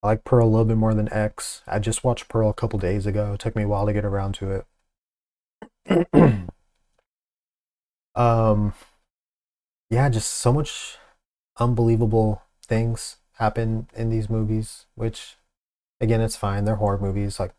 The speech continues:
I try to grade them with a curve, like I mentioned before. So, um, overall, I enjoyed them. They're in my good tier. They just, um, they didn't hit those highs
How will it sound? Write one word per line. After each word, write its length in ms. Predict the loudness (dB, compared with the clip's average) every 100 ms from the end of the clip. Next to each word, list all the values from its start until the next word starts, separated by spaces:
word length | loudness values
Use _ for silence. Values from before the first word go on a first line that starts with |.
| _
I 80 | -6
try 260 | -2 0 2
to 140 | 0 -4 _ _ _ _ _
grade 180 | 2 4
them 80 | 2
with 100 | -2
a 60 |
curve, 340 | -2 -2 -2 -4 _ -8
like 180 | -6 -2
I 60 |
mentioned 340 | -2 -4 -4 -6
before. 320 | -6 -10 -10
So, 320 | -10 -12 -12 _ _ _ _ _ _ _ -6
um, 440 | -2 -2 -4 -8 -18 _ 0
overall, 600 | 4 6 6 4 0 -6 _ -6
I 420 | 0 2 0 -4 -10 _ _ -6
enjoyed 300 | 0 0 2
them. 160 | -2 -6 _
They're 140 | 0 2
in 40 |
my 120 | 2
good 220 | 0 -2 -2
tier. 320 | -4 -4 -6 _ _ _ _
They 100 | -6
just, 300 | -4 -4 -4
um, 440 | -4 -4 -4 -6 -8 _ _ _ -6
they 100 | -2
didn't 280 | 0 0 0
hit 200 | 0 0
those 180 | -2
highs 560 | -2 -6 -6 -8 -16